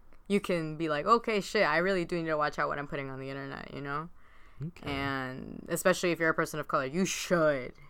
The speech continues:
Speaker 2: Yeah.
Speaker 1: be watching what the fuck you're putting on your internet, because you're just, you're making the target on you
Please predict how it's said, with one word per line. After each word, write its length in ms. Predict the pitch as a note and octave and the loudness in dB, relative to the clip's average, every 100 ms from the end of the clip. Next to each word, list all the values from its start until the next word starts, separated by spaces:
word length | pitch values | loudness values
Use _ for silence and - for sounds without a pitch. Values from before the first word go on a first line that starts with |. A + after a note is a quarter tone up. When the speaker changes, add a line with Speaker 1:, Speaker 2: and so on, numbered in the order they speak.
| - | -12
Speaker 2:
Yeah. 140 | F#3 F3 | -6 -2
Speaker 1:
be 100 | D3+ | 0
watching 600 | C#3 C#3 - - - D3+ | 2 2 -2 -10 -10 -10
what 180 | E3 D#3 | -8 -8
the 60 | - | -6
fuck 180 | D#3 C#3+ | -8 -6
you're 80 | D3 | -8
putting 220 | D#3 C#3+ | -8 -8
on 140 | C#3+ C#3+ | -8 -8
your 80 | |
internet, 320 | D3+ - - - | -8 -8 -10 -10
because 240 | - D3+ | -6 -2
you're 100 | F#3 | 0
just, 160 | G3+ - - - - | 0 -4 -18 -14 4
you're 160 | G#3+ | 4
making 640 | A3 A#3+ C#4 C4+ B3+ A#3+ | 6 2 2 0 0 -2
the 100 | G#3 | -4
target 380 | G#3 G#3 G#3 G3+ | 2 4 4 4
on 180 | - E3+ | 2 2
you 300 | F3+ F#3 F#3+ | 0 -4 -6